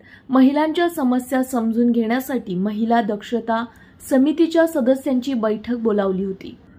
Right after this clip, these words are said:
यावेळी वरिष्ठ पोलीस निरीक्षक नितीन ठाकरे यांनी महिलांच्या समस्या समजून घेत संबंधितांना कार्यवाही करण्याबाबत सूचना केल्या. तसंच उपस्थित महिलांना सायबर गुन्हे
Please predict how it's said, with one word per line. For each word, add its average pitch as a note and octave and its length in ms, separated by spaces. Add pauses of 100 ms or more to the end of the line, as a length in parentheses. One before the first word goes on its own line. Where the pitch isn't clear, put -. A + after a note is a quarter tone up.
(140)
यावेळी D#4 360
वरिष्ठ D4+ 420
पोलीस C#4 420
निरीक्षक B3+ 600
नितीन A#3+ 320
ठाकरे B3+ 480
यांनी A3+ 280
महिलांच्या B3 640
समस्या C4+ 560
समजून B3+ 520
घेत B3 200
संबंधितांना A#3 880
कार्यवाही B3 580
करण्याबाबत A3+ 680
सूचना G#3+ 420
केल्या. F3+ 300 (240)
तसंच G#3+ 380 (400)
उपस्थित D#4 560
महिलांना C4 600
सायबर A#3+ 420
गुन्हे A#3 360